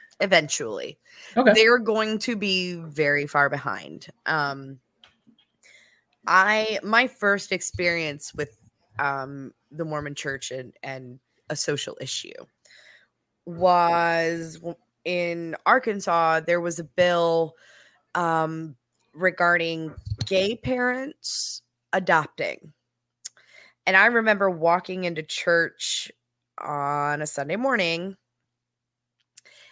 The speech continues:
Speaker 1: and before you could walk into the chapel, there were a couple ladies set up there at, like, a little folding table, and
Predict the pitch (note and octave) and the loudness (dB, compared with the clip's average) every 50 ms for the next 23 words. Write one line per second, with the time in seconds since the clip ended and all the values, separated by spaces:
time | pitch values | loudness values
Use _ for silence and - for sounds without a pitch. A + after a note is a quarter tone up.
0 | _ _ _ _ _ _ - F3+ F3 E3+ E3+ E3 E3 D#3+ D#3+ E3 F3+ F3 - - | _ _ _ _ _ _ -4 0 0 0 0 0 -2 -4 -4 -4 -4 -4 -2 -2
1 | G3 F#3+ G3 G3 G3 G3 - E3+ E3+ F3+ E3+ E3 - D#3+ E3 D#3+ D#3 D#3+ D#3 - | 0 0 0 -2 -8 -8 -10 -2 0 0 0 0 -2 -6 -6 -6 -6 -6 -6 -4
2 | - A3+ A#3+ A3 - E3 D3+ D#3+ F3 E3+ D3+ C#3+ D3+ E3 D#3+ - - C3+ D#3 D3+ | -4 -4 -4 -4 -6 -6 -4 -4 -4 -4 -4 -4 -6 -8 -6 -6 -6 -6 -6 -10
3 | D3+ C#3 C#3 C#3+ D3 C#3+ - - - C#3+ C#3+ C#3 C#3 _ _ C#3 C#3+ D3 C#3+ C#3+ | -10 -10 -10 -10 -10 -8 -8 -6 -6 -6 -6 -8 -10 _ _ -4 -2 0 0 0
4 | C#3+ C3+ - - C#3 C#3 - _ D3+ D#3 D#3 D#3+ D3+ D3+ D#3 - - D#3+ D3+ D3+ | -2 -4 -4 -6 -8 -8 -8 _ -12 -8 -6 -6 -6 -6 -6 -6 -6 -6 -6 -4
5 | D3+ D3 D3+ D3 - E3 D3+ C#3+ D3+ D3 C#3+ C#3 C#3 C#3 - - - - - - | -6 -8 -10 -8 -8 -8 -6 -4 -2 -2 0 0 -2 -4 -6 -12 -20 -20 -20 -20
6 | - _ _ _ - D3+ D3+ C#3+ C#3+ C#3+ C#3+ C#3 C#3 C#3 C#3 C3+ - | -20 _ _ _ -6 -4 -2 -2 -2 -2 -4 -6 -8 -8 -10 -12 -14